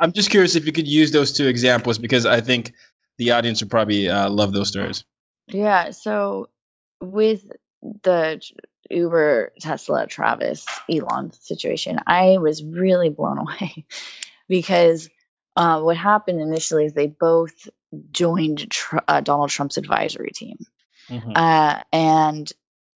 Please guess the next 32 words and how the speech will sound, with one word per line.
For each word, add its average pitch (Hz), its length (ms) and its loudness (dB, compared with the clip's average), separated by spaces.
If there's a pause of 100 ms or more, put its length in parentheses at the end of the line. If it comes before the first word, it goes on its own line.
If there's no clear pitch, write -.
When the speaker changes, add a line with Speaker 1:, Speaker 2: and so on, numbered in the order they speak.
(100)
Speaker 2:
right 180 240 6
after 170 300 2
that, 151 180 4
I 147 160 0
was 147 260 -4
at 147 380 -4
an 151 140 -10
event 143 380 -4
in - 360 -8
Dubai, 139 580 0
the 147 80 -6
World 147 220 2
Government 143 300 -2
Summit, 143 320 -4
and 156 120 -2
they 151 120 -2
spoke 139 640 0
back 147 240 0
to - 100 -10
back, - 480 -10 (800)
um, 147 380 -2 (360)
which - 260 -8
was - 260 -8 (180)
really 175 280 2
an 147 60 -2
incredible 143 540 0
thing - 320 -8
to - 120 -16
see. - 180 -12 (920)
Uh, 165 220 0 (560)
Travis 202 600 0
brought 160 560 -2